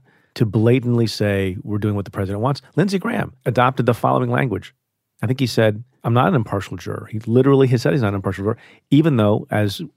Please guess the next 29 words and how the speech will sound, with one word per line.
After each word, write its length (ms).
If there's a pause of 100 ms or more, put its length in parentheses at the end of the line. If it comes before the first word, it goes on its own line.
(180)
as 120
I've 120
said, 320 (200)
every 160
senator 300
has 160
to 80
take 180
a 40
specific 600
oath, 440 (560)
um, 200
in 100
addition 280
to 100
the 80
one 140
they 80
take 240
upon 380
assuming 320
office, 440 (300)
of 140
impartiality 840
in 120
connection 420
with 100
the 80
trial. 540